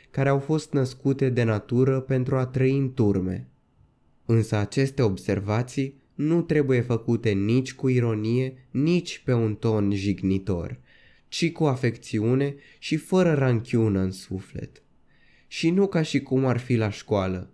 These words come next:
nici ca să te faci admirat de un altul aflat în preajmă, ci adresează-te lui între patru ochi, chiar dacă mai sunt împrejur și alți oameni.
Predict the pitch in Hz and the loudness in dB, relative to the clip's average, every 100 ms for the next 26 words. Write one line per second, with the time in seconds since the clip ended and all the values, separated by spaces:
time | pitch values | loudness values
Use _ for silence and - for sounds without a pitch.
0 | _ _ - 120 156 170 - - 127 123 | _ _ -2 2 2 0 -4 -2 -2 -2
1 | 117 113 120 110 - 101 98 104 107 110 | -2 -2 0 -2 -2 -2 0 0 0 -2
2 | - 101 98 101 104 113 113 117 104 110 | -4 -2 0 0 0 0 0 -2 -2 -4
3 | - 104 - 98 98 92 90 - 98 120 | -4 -4 -2 -2 -2 -4 -4 -8 -8 -10
4 | - _ - - 151 - 143 135 139 135 | -14 _ -6 0 0 0 -2 0 0 0
5 | 151 147 143 131 117 107 120 127 135 - | 0 2 0 2 0 2 2 2 -2 -2
6 | 143 143 143 147 143 143 131 104 101 - | 0 0 0 0 -2 0 0 0 -4 -12
7 | - - 175 175 143 151 143 127 113 104 | -20 -4 0 2 2 0 0 0 0 -2
8 | - 104 101 98 - 104 98 104 92 - | -2 -4 -2 -2 0 -2 0 0 -2 -4
9 | 98 95 92 - 92 82 76 95 - | -2 -2 -2 -4 -4 -4 -8 -10 -12